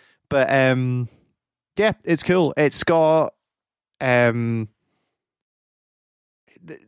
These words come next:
not a lot of extraneous stuff in there. Like, there's a bunch of, like, collectibles for achievements and stuff like that, but nothing else. It is really just about the, the kind of story of, the, of you and this robot and, and the city and, and all that kind of stuff. Um,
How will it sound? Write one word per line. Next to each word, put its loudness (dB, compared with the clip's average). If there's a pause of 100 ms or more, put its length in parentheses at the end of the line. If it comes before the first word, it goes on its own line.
(160)
not 2
a 0
lot 2
of -2
extraneous -2
stuff 0
in 0
there. 2
Like, 0
there's -2
a -6
bunch -2
of, -4
like, 0
collectibles -2
for -6
achievements 0
and 0
stuff -2
like -6
that, 0
but -4
nothing -2
else. 2
It 0
is 0
really 0
just -6
about 0 (600)
the, -2
the -6
kind -2
of -2
story 2
of, 2
the, 0 (140)
of -10
you 0
and 0
this -2
robot 2
and, -2
and 0
the 2
city 0
and, -2
and -2
all 2
that 2
kind -2
of -4
stuff. -2 (600)
Um, -2